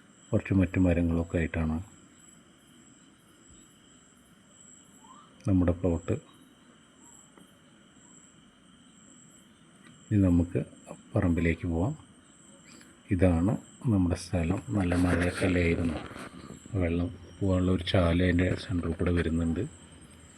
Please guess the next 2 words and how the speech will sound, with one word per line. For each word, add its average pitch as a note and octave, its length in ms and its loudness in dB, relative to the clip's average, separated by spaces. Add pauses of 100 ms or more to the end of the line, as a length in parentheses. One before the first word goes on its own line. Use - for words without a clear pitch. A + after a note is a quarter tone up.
(2000)
ഇതാണ് E2+ 400 -2 (920)
നമ്മുടെ E2+ 380 -2